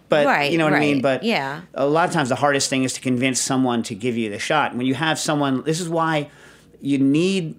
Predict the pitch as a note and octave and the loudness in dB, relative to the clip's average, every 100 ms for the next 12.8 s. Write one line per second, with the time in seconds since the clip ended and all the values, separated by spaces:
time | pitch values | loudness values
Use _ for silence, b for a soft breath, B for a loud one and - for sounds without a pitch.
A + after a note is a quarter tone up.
0 | - - D3+ A2 C#3 C3+ A#2 A#2 - - | -12 -4 -2 0 2 2 0 -4 -2 0
1 | F#3 F#3 D3 C3+ A#2+ C#3 C3+ B2+ - C3+ | 0 0 0 0 -2 -2 -2 0 0 0
2 | C3 A#2+ B2+ C#3 A#2+ B2 B2+ - A#2+ B2+ | 0 0 0 0 0 0 0 -2 -2 0
3 | A2+ A2+ B2 A#2+ A2+ G#2+ G#2+ B B B | -2 0 0 0 -2 -6 -8 B B B
4 | C#3 C3+ - G3 G3 - F#3 D#3+ C3 - | -6 -4 0 0 0 0 0 0 -4 -4
5 | - D3 C#3+ C#3 - B2 A#2 A2+ A2 G#2 | 0 2 2 0 -2 0 0 0 -2 -6
6 | A2 B B - - C#3 C3+ B2+ B2+ B2 | -10 B B -12 -4 -2 0 -2 0 0
7 | A#2+ A2+ - - B B - A#2+ A#2 A2+ | 0 -2 -6 -8 B B -6 -2 0 0
8 | A2 - C3+ A2+ G#2 G#2 b b - - | -4 -4 -4 -4 -6 -10 b b -20 -10
9 | - F3 E3+ D3 C#3+ C#3 A#2+ - - B2+ | -4 0 2 2 2 0 -4 -8 -6 -4
10 | A2 A2 - B2 C3+ C3 B2 B2+ D3+ C#3+ | -4 -6 -8 -4 -2 0 -2 0 0 0
11 | C#3 C3+ C3 A#2+ C#3+ C#3 A#2+ C3+ C3+ B2+ | 0 -2 -4 -4 -4 -4 -4 -4 -2 -2
12 | C3+ B2+ A#2 A2 G#2 G2+ G2+ | -2 -2 -2 -2 -4 -6 -8